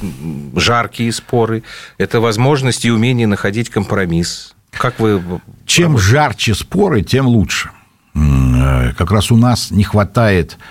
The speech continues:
Speaker 2: э, жарких «но» квалифицированных споров. <laughs> Понимаете, это очень важно. У нас в медиа,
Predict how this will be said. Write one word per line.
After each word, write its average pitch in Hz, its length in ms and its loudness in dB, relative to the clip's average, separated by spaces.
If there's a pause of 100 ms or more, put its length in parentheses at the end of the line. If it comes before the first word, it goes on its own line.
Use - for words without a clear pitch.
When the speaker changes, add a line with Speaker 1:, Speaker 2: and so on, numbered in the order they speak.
(440)
Speaker 2:
э, 78 420 2
жарких 113 560 0
«но» 113 420 4 (460)
квалифицированных 92 840 2
споров. - 540 -4
<laughs> - 260 -8
Понимаете, 147 300 0
это 90 180 0
очень 101 260 2
важно. 82 400 -2 (680)
У 95 60 2
нас 107 220 4
в 107 140 4
медиа, 131 540 4